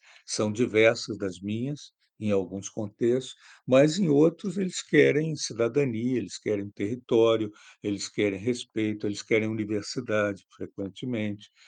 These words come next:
se formarem como doutores, et cetera. Então, eu acho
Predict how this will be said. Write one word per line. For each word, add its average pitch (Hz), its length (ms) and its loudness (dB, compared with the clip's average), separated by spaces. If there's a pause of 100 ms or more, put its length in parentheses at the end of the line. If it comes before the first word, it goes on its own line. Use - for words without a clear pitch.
se - 140 -10
formarem 98 540 2
como 95 240 -10
doutores, 107 800 0
et 90 180 -10
cetera. 98 460 -2 (320)
Então, 147 480 4
eu 135 260 6
acho 135 280 0